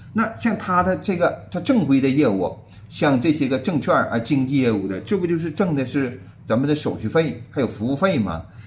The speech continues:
所以它呢，完全靠大盘的这个来吃饭，也就是股民在这儿成交越大，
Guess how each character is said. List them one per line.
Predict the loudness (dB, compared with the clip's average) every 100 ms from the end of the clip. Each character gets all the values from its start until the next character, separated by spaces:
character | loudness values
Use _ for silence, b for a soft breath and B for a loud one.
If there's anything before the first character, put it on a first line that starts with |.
| B
所 | -2 2
以 | 2
它 | 0 -2 -2
呢， | 0 0 -4 B B -2
完 | 2 2
全 | 2 -2
靠 | 0 0 0
大 | 0 -2
盘 | -2 -6 -6
的 | -8 -12 -16 -18 -18 -20 -20 -10
这 | -4
个 | -2
来 | -2
吃 | -2 -4 -4
饭， | -2 -4 -8 B B
也 | -2 0
就 | 0
是 | -2
股 | 0 0
民 | 2 2 2
在 | 0
这 | -2
儿 | -6
成 | -4 -2 2
交 | 2
越 | 2 0
大， | 0 -2